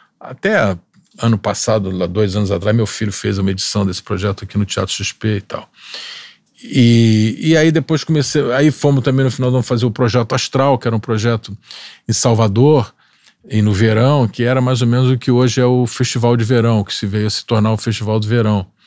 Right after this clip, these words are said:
que na realidade a gente pegava o mês de janeiro e todo sábado a gente fazia um show na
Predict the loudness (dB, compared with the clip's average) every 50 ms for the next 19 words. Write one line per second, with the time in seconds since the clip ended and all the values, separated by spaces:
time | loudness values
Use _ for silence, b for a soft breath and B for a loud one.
0 | B B B B B B B B _ _ -2 0 2 4 4 4 2 2 2 0
1 | 0 0 0 0 0 0 -2 -2 -2 -2 0 2 2 2 2 2 2 0 0 0
2 | 0 2 2 2 2 2 2 2 0 -2 -2 -4 -4 -4 -4 -4 -4 -4 -2 0
3 | 0 0 -2 -2 -2 -2 -4 -2 -2 -4 -4 -2 0 -2 -2 -2 -4 -4 -4 -2
4 | -2 -4 -4 B B B B B B B B B B B _ -2 -2 0 0 0
5 | -2 -2 -4 -4 -4 -6 -6 -6 -8 -8 -8 -10 -10 -10 -12